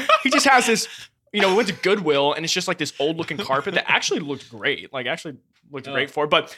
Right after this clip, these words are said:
Speaker 1: just wrapped around his chest. You know, he doesn't, not wearing a shirt under it, so you can just see, like, the kind of bare sides. Like, looks, it looks pretty great, but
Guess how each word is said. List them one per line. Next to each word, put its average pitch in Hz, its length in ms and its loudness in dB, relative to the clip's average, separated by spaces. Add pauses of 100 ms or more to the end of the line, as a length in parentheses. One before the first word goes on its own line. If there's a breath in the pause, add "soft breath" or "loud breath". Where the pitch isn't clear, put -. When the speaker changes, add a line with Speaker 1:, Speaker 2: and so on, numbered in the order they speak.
Speaker 1:
just - 160 -2
wrapped 180 460 2
around 170 460 4
his 170 200 -4
chest. 147 640 0 (380)
You 185 100 -4
know, 160 220 4
he 180 100 -2
doesn't, 175 360 -2
not 185 220 2
wearing 190 220 2
a 165 40 -4
shirt 156 380 -2
under 147 240 0
it, 151 140 0
so 170 60 -6
you 156 60 -8
can 165 60 -10
just 160 180 -12
see, 165 140 -14
like, 143 300 -6
the 156 100 -18 (340)
kind 156 140 -2
of 147 80 -4
bare 147 180 2
sides. 143 280 0
Like, 139 120 -6
looks, 147 340 -6 (440)
it - 20 -8
looks 285 140 -4
pretty 247 200 0
great, 170 300 4
but 160 320 0